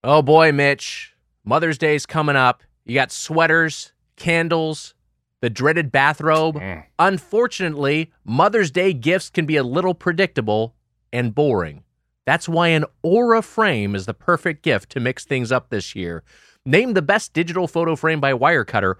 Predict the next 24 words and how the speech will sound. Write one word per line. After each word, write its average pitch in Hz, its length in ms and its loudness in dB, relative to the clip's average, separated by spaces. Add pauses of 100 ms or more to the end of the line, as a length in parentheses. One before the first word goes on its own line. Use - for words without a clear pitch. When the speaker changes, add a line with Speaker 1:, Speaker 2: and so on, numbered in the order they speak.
Speaker 1:
Aura 196 260 2
frames 180 360 -2
are 120 80 -2
guaranteed 156 480 -2
to 117 40 -8
bring 117 220 -4
joy 117 240 0
to 95 80 -2
moms 113 520 -2
of 87 140 -6
all 95 240 2
ages. 76 540 -8 (160)
Speaker 2:
Dreaded 82 400 -6
bathrobe 98 560 0
covering 113 480 2
mom 117 260 2
up. 143 240 0 (100)
Ugh. 151 400 -4 (720)
Speaker 1:
Get 302 180 0
that 208 160 2
sweater 175 440 2
off 123 220 0
of 98 120 -12
you. 87 300 -8